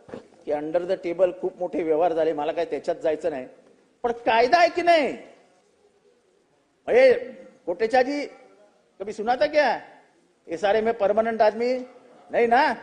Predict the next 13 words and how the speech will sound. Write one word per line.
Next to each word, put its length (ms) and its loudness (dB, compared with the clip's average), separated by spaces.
म्हाडा 300 2
से 120 2
आते 240 4
थे, 160 2
म्युनिसिपल 340 -6
कॉर्पोरेशन 580 0
से 100 0
आते 240 0
थे, 140 -2
सरकार 380 -2
से 100 -4
आते 200 0
थे. 160 -4